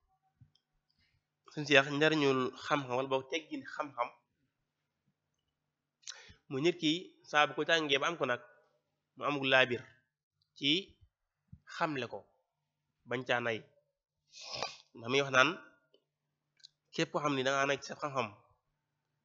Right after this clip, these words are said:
bala ngaa faatu, faaw suñu Boroom subhaanahu wa taala dana la natt, natt ci, euh, xam-xam bi nga xam ne danga koo, danga ko,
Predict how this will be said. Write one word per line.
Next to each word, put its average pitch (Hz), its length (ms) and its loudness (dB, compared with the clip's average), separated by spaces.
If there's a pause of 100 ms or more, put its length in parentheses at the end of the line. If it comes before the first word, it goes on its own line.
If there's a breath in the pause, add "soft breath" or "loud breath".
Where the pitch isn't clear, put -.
(640)
bala 123 200 0
ngaa 127 180 4
faatu, 123 280 4 (380)
faaw 127 140 0
suñu 135 160 -12
Boroom 127 120 -6
subhaanahu 123 180 -8
wa 120 40 -6
taala 113 140 -6
dana 117 160 -6
la 120 100 -6
natt, 120 200 -4
natt 123 160 -6 (920)
ci, 127 140 -2 (1500)
euh, 113 480 -8 (180)
xam-xam 131 320 -8
bi 123 60 0
nga 135 80 -2
xam 135 80 -4
ne 131 100 0 (440)
danga 123 180 -8
koo, 120 200 0 (260)
danga 123 220 -6
ko, 113 80 -10